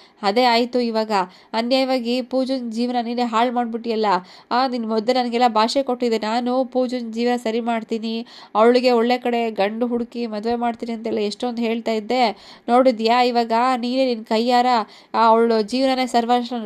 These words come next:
ಮಾ-, ಮಾಡ್ಬಿಟ್ಟೆ" ಅಂತೇಳಿ ಕೋಪ ಮಾಡ್ಕೊಂಡು, ಆ, ಭಾಗ್ಯಂಗ್ ಕೂಡ ಬೈತಾ ಇರ್ತಾರೆ. ಆಗ ಅಷ್ಟ್ರಲ್ಲಿ ಎಲ್ರಿಗೂ ಬೇಜಾರಾಗುತ್ತೆ. ಆಮೇಲೆ ಪೂಜಾ ಬಂದ್ಬಿಟ್ಟು ಅವ್ರ ಅಕ್ಕನ ಹತ್ರ ನಿಂತ್ಕೊಂಡು ಮಾತಾಡ್ತಾ ಇರ್ತಾಳೆ ಭಾಗ್ಯನ ಹತ್ರ. "ಅಕ್ಕ,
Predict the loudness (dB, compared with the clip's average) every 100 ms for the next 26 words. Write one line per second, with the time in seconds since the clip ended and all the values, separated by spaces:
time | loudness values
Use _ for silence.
0 | -10 -6 -4 0 0 0 0 0 0 -2
1 | -2 -2 -2 -2 -2 -2 -4 -4 -6 -2
2 | 0 -2 -4 -20 -2 2 2 4 2 2
3 | -4 -2 0 2 0 0 0 -2 -2 -2
4 | -2 -4 -14 -6 0 2 4 4 2 -2
5 | -4 0 2 2 2 -4 _ _ _ _
6 | _ _ _ _ 0 2 4 2 2 2
7 | 2 2 2 0 -2 -2 -2 -4 -12 -4
8 | 2 2 4 4 4 2 0 -2 0 2
9 | 0 -2 -2 0 2 2 0 -2 -4 -6
10 | -6 -8 -8 -4 -2 -2 -4 -4 -4 -4
11 | -6 -4 -4 -2 -2 -2 -6 -6 -4 -2
12 | -4 -8 -20 -6 -4 0